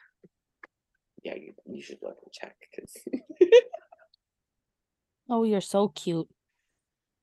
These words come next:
Speaker 1: Oh, he's
Speaker 2: But yeah,
Speaker 1: awesome.
Speaker 2: so next week, Christmas.
Speaker 1: <gasps>
Speaker 2: And then I guess our, oh, so <laughs>
Speaker 1: Are you ready for Christmas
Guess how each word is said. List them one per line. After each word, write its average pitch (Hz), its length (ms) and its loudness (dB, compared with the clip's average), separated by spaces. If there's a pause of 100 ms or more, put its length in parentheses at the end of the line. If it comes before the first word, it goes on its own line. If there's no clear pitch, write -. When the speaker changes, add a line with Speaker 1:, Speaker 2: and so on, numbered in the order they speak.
(140)
Speaker 1:
Oh, 214 300 -4
he's 202 220 -4
Speaker 2:
But 233 200 2
yeah, 262 280 2
Speaker 1:
awesome. 180 60 -6 (220)
Speaker 2:
so 180 300 -2 (120)
next 196 260 -2
week, 254 160 0
Christmas. 214 680 -2 (640)
Speaker 1:
<gasps> 226 380 -6 (360)
Speaker 2:
And 208 80 8
then 220 120 6
I 220 100 4
guess 214 420 2
our, 202 600 2 (760)
oh, 190 440 4 (100)
so 254 260 0 (340)
<laughs> - 300 -16
Speaker 1:
Are 170 80 8
you 208 140 8
ready 170 300 6
for 247 160 -2
Christmas 349 600 -6